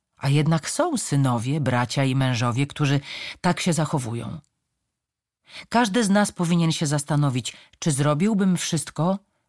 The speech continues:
żeby nie dopuścić do gwałtu. W Ohio dwóch członków drużyny futbolu amerykańskiego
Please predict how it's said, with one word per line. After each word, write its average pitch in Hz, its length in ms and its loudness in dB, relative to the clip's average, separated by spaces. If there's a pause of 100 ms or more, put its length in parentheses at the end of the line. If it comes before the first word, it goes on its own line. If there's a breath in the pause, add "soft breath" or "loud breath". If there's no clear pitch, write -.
(200)
żeby 143 240 2
nie 143 140 4
dopuścić 143 560 -2
do 147 100 0
gwałtu. 117 540 -8 (1400 soft breath)
W 131 180 -2
Ohio 196 800 2
dwóch 175 360 0
członków 190 500 2
drużyny 170 440 2
futbolu 160 520 2
amerykańskiego 151 1000 0